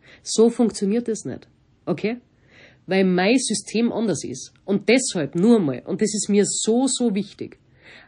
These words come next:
all das, was du von mir lernen wirst, jetzt mit dem Geldcode und in Zukunft mit allem, was ich da noch anbieten kann, ist immer so konzipiert, dass es individuell auf dich passt. Egal, ob du Projektor, Reflektor, M G, G,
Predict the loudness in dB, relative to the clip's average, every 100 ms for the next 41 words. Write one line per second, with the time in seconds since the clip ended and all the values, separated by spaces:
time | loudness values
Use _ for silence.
0 | -4 0 2 2 0 -2 -6 -6 2 4
1 | 4 2 2 2 2 0 0 2 2 -2
2 | -4 -6 2 2 2 -8 _ -6 2 2
3 | 2 -8 -14 _ -4 0 2 2 0 -2
4 | -2 -2 0 0 0 0 0 2 2 2
5 | -2 -2 0 0 0 0 -2 -2 -2 -2
6 | -4 -4 -4 -4 -6 -10 _ -20 -20 -20
7 | -20 _ -2 -2 2 6 8 6 2 2
8 | 0 0 -4 -2 -4 -4 -2 -2 -2 -2
9 | -2 -2 -4 -8 -12 _ 4 8 10 8
10 | 6 2 0 2 2 4 2 -2 -6 -2
11 | -2 -4 -16 _ -6 -4 -4 -8 -16 _
12 | _ -20 -20 -8 -2 2 4 4 2 0
13 | 0 -2 -6 -4 -4 -4 -4 -2 -4 -4
14 | -6 -6 -6 -4 -2 -4 -4 0 0 0
15 | -2 0 2 0 -2 -4 2 6 6 4